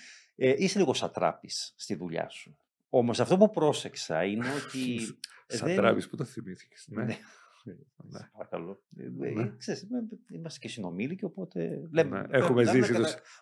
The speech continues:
Speaker 1: μπράβο,
Speaker 2: περσικούς
Speaker 1: καταλαβαίνόμαστε.
Speaker 2: πολέμους. Ναι, ναι.
Speaker 1: Ε, ότι ναι, μεν, ε, αυστηρός, είσαι τελειομανής, θέλεις να έχεις λόγο από το φωτισμό, από τη θέση της κάμερας, τα, τα πάντα, τα πάντα όμως,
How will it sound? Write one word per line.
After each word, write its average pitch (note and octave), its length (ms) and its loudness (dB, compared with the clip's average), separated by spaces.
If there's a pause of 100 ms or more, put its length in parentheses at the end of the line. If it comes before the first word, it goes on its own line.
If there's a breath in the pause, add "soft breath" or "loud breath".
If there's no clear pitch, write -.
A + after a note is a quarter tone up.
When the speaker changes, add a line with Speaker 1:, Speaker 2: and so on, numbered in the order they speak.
(120)
Speaker 1:
μπράβο, C#3+ 80 10
Speaker 2:
περσικούς C3 440 10
Speaker 1:
καταλαβαίνόμαστε. A2+ 680 8
Speaker 2:
πολέμους. A2 240 -2
Ναι, A2 120 0
ναι. C3+ 120 -4 (460)
Speaker 1:
Ε, A2+ 520 2 (160)
ότι C3 840 6 (1700)
ναι, C3 160 8
μεν, C#3+ 180 4
ε, D3+ 120 -2
αυστηρός, A2+ 720 2
είσαι B2 200 -2
τελειομανής, G2 960 -2 (140)
θέλεις B2 560 2
να A#2+ 120 2
έχεις A2+ 280 0
λόγο G#2+ 440 6
από A2 80 0
το C3 80 0
φωτισμό, A#2+ 600 2
από A#2 100 0
τη B2 80 -2
θέση B2 260 -4
της - 200 -6
κάμερας, B2 760 2
τα, C3 160 2
τα C#3+ 140 0
πάντα, B2+ 360 4
τα A#2+ 140 -2
πάντα B2 460 4
όμως, E2+ 640 -4